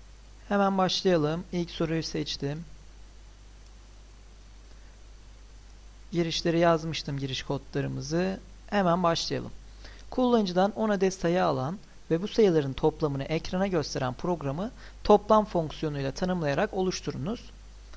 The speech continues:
Normalde main içine for, while döngüsünü kullanarak bu soruyu kolayca yapabiliriz. Ama bu soruda fonksiyon yardımıyla yapalım. Ne diyor? Toplam fonksiyonu tanımlayın diyor.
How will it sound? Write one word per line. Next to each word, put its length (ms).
Normalde 400
main 240
içine 480
for, 380
while 300
döngüsünü 420
kullanarak 540
bu 60
soruyu 280
kolayca 400
yapabiliriz. 640
Ama 260
bu 80
soruda 340
fonksiyon 580
yardımıyla 520
yapalım. 460
Ne 180
diyor? 180
Toplam 460
fonksiyonu 500
tanımlayın 520
diyor. 320